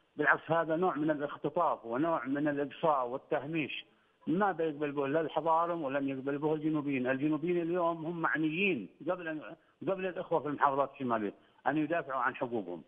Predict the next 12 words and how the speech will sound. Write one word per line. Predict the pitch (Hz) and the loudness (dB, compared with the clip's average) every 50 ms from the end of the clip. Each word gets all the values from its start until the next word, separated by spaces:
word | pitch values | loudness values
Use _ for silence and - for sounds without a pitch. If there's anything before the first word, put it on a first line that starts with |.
| _ _ _ _ _ _ _ _ - | _ _ _ _ _ _ _ _ 0
نحن | 131 - 175 | 0 2 2
وصلنا | 175 180 165 - 220 208 196 185 | 2 2 0 0 0 0 0 2
إلى | 180 175 170 170 165 | 0 0 2 2 0
قناعة | 156 151 156 156 180 175 156 - - 110 110 - 143 | 0 0 0 2 4 6 6 4 4 2 -4 -10 -8
أنه | 156 165 156 147 139 | -6 -4 -2 -2 0
ليس | 143 175 196 196 185 160 - 165 | 0 2 2 0 0 -2 -2 -2
هناك | 160 143 147 156 165 180 170 156 - 160 | -2 0 0 0 2 2 2 0 0 -2
حلا | 131 - - 165 175 170 156 147 147 | -4 -2 -2 -4 -4 -4 -4 -4 -4
للقضية | 135 131 127 127 139 165 160 151 131 131 147 139 170 170 160 151 143 | -2 -2 -4 -4 -4 -4 -4 -2 -2 -2 -2 -2 0 0 0 0 0
الجنوبية | 131 127 147 143 151 151 147 135 156 180 180 180 175 | 0 0 0 0 0 0 -2 -2 -2 0 0 2 2
وجذورها | 156 147 156 151 151 160 156 185 185 170 151 143 | 2 0 -2 -2 -4 -4 -2 0 0 2 2 0
التاريخية | 135 - - 175 175 175 180 170 - 196 202 208 202 | 0 -2 -2 -2 -2 -2 -2 -4 -2 -2 0 0 0